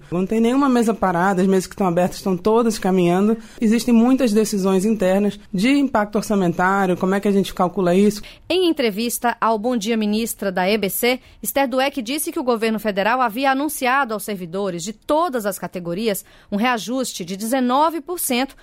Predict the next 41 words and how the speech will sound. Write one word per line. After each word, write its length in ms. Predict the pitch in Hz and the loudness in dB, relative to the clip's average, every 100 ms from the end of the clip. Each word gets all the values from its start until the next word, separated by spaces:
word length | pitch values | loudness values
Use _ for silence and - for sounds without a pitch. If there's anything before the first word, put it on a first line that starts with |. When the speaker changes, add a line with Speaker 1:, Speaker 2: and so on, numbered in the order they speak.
| - | -6
Speaker 2:
ao 160 | 262 277 | -2 0
longo 260 | 269 294 277 | 0 -2 -4
dos 140 | 269 | -4
quatro 340 | - 330 359 | -2 -2 0
anos 320 | 269 254 262 226 | -2 -2 -2 -2
de 100 | 269 | -2
mandato 460 | 285 226 214 214 | 0 2 0 -2
do 80 | 202 | -8
presidente 500 | 214 208 208 214 269 | -6 -6 -4 -4 -4
Lula. 360 | 226 151 147 - _ - - - | -4 -4 -8 -12 _ -20 -20 -2
Parte 400 | 269 339 330 247 | 0 0 -4 -10
desse 240 | 196 - | -8 -6
aumento 460 | 185 185 247 277 254 | -6 -4 -4 -2 -2
já 180 | 262 277 | -2 -2
foi 220 | - 285 | -2 -2
concedido 560 | 294 254 202 220 226 | -2 -6 -6 -6 -2
no 80 | 254 | 0
ano 180 | 240 247 | 0 0
passado, 640 | 269 262 - 247 202 156 _ _ | -2 -2 0 0 0 -4 _ _
com 140 | - 233 | -6 -2
o 20 | |
reajuste 520 | 220 208 196 240 - | 0 0 -2 -8 -6
linear 540 | 233 285 311 202 233 - _ | -2 2 2 2 -2 -6 _
de 140 | - 240 | -6 -2
nove 380 | 233 269 330 359 | 2 2 0 -2
por 180 | 381 | -6
cento 400 | 339 - 247 262 | -6 -4 -4 -4
para 240 | 269 285 285 | -2 -2 -2
todas 400 | - 311 302 294 | -2 -2 -2 -4
as 140 | 302 | -4
categorias. 720 | 285 277 262 254 156 127 - - _ - - | -4 -4 0 -2 -2 -10 -14 -20 _ -20 -4
Segundo 320 | 370 311 302 | 0 2 2
a 40 | |
ministra, 520 | 262 247 285 294 233 | 0 0 -2 -2 -2
isso 200 | 226 - | -2 -4
trouxe 440 | 269 254 262 269 277 | -4 0 0 0 -2
um 100 | 277 | 0
impacto 580 | 294 - 269 277 - 320 | 0 0 -2 -4 -10 -6
grande 440 | 254 269 320 233 | -2 0 0 0
ao 80 | 190 | -2
orçamento, 640 | 190 - 247 233 220 214 | -2 -2 -2 -2 -4 -6